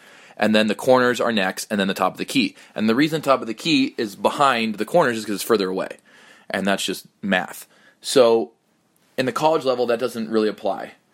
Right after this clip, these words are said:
So he's, he's, in his rant, he's talking about N B A when he's not an N B A coach. And so that doesn't,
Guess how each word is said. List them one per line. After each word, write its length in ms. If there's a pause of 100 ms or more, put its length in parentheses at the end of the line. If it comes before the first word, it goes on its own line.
(220)
So 160
he's, 420
he's, 280 (520)
in 120
his 180
rant, 320
he's 240
talking 420
about 300
N 160
B 220
A 180
when 320 (140)
he's 240
not 160
an 60
N 100
B 100
A 100
coach. 480 (400)
And 120
so 340 (160)
that 160
doesn't, 420